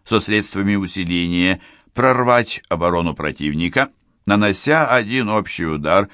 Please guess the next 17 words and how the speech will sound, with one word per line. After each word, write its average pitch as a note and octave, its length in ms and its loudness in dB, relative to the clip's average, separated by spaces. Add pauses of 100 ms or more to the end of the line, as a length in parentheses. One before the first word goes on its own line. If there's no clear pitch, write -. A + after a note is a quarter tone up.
(140)
из G2 180 0
района F#2+ 600 2 (220)
Дрибин, G#2 800 0 (360)
Дедня, F#2+ 920 2
Рясна F2 720 0 (340)
в G2 80 -2
общем E3+ 320 0
направлении A2 800 0
на F#2+ 360 0
Могилев, F#2 840 0 (180)
Белыничи. F#2 960 2 (480)
Ближайшая G2 760 0
задача — C#2+ 600 -2 (380)
выйти E3+ 380 0
на B2+ 260 2
реку A2 340 0
Днепр E2 680 -2